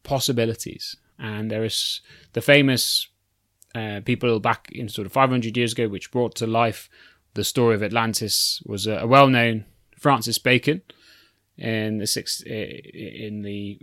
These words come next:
fifteenth ce-, fifteenth century, and, um, he brought, he brought it to life. But the, there is a lot about where, how this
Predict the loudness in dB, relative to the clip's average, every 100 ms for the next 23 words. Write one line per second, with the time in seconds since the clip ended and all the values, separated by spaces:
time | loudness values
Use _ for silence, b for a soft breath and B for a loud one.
0 | -10 -10 -6 -8 -8 -12 -12 -10 -8 -6
1 | -8 -10 -12 -10 -8 -6 -4 -4 -4 0
2 | 2 2 -2 -8 b b b b b -12
3 | -10 -8 -8 -8 -10 -16 _ -2 0 2
4 | -2 -2 -8 -2 -2 -2 -6 -8 -4 -4
5 | -4 -10 _ _ _ _ _ _ -2 0
6 | 2 0 -2 -6 _ _ _ -20 -20 -20
7 | -20 -20 -20 _ _ _ _ _ _ _
8 | _ _ _ _ -2 0 2 0 2 4
9 | 2 0 _ -12 0 2 4 0 -6 _
10 | _ _ _ _ _ _ _ _ _ 0
11 | 4 6 6 2 -2 -10 -8 -8 -2 2
12 | 2 2 0 0 -2